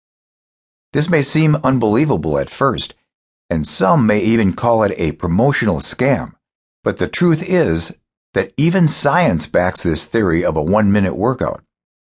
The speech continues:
A recent study showed that long hours of endurance exercise yield the same progress in aerobic fitness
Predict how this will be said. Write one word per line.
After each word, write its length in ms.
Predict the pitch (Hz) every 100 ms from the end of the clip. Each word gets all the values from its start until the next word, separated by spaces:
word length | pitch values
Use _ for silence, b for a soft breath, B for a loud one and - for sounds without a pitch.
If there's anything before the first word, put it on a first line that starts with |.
| _ _ _ _ _ _ _
A 80 | 110
recent 400 | 101 156 170 151
study 400 | 117 139 127 120
showed 340 | 113 - 110 110
that 160 | 76
long 400 | 76 104 120 123 131
hours 340 | 110 113 113
of 100 | 107
endurance 560 | 85 82 80 120 123 117
exercise 840 | 82 - 78 - 71 67 73 - _ _ _
yield 360 | 98 156 165 139
the 80 |
same 360 | 104 - 143 147
progress 760 | - 127 131 120 76 78 - _
in 120 | 113 95
aerobic 500 | 78 113 143 139 -
fitness 580 | 147 156 92 82 -